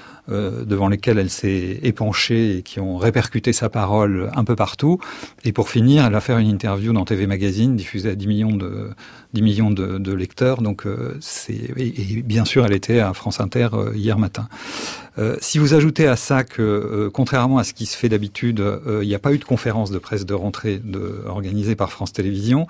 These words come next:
c'est-à-dire que la seule voix de France Télévisions, la seule voix autorisée de France Télévisions depuis la rentrée,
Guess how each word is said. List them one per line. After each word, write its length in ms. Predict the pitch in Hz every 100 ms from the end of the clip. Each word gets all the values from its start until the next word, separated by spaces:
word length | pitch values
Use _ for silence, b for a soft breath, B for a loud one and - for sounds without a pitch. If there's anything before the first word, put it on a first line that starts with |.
| B B B
c'est-à-dire 280 | - 110 139
que 280 | - 120 110 143
la 200 | 117 110
seule 360 | - 151 135
voix 360 | 104 117 147 139
de 80 | 107
France 300 | - 117 -
Télévisions, 440 | 113 110 107 113
la 80 | 104
seule 200 | 117 101
voix 120 | 123
autorisée 380 | 117 107 104 107
de 80 | 95
France 220 | - -
Télévisions 560 | 101 101 107 104 107
depuis 340 | 92 101 - 110
la 80 | 104
rentrée, 480 | 101 - 139 165